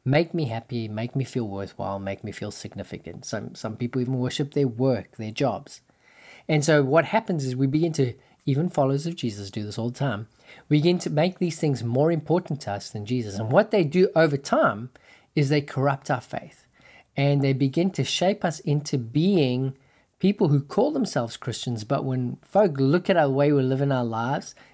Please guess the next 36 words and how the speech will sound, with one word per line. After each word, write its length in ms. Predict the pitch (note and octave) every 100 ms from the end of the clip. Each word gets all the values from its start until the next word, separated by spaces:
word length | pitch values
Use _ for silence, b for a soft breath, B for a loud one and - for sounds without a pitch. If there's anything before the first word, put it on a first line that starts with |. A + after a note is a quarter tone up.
| b
and 160 | C#3+
the 60 | B2+
decisions 520 | A#2 B2 D#3+ D#3 C#3+
we 120 | B2+
make, 240 | B2 D#3 E3
they 100 | D3
realize 380 | D#3 D#3 D3+ - B B B B
Jesus 340 | F#3 B3 D#4+
doesn't 260 | B3 A3+ G3
seem 180 | F#3 F3
to 80 |
be 120 | D#3 D3
number 260 | C#3+ C#3
one 380 | A#2+ A#2+ C3 B2
in 120 | A2+
that 220 | A2 -
person's 440 | - B2 - A2 F#2+
life, 320 | A2+ G#2+ -
because 580 | C3 B2 C#3+ C3+ A#2+ - b b b b b b b -
whenever 340 | C#3+ D#3+ G#3+
it's 160 | G#3+ -
about 300 | D3 C#3 -
that, 220 | D3 C#3+ _ -
that 380 | C#3 C3+ - - _
particular 420 | C#3 C#3+ - C#3+ B2+
thing, 320 | - D#3 A2+
their 160 | F#2+
job, 420 | F#2+ B2+ A#2+ A#2+ -
their 120 | -
spouse, 560 | - - C3 B2 A#2+ -
their 160 | G#2+
money, 500 | G2+ B2+ C3 B2+ B2 b b b b b
all 240 | F#3+ C4+ E4+
of 80 |
a 60 | F4
sudden 600 | - B3 B3 A#2+ G2+ A#2+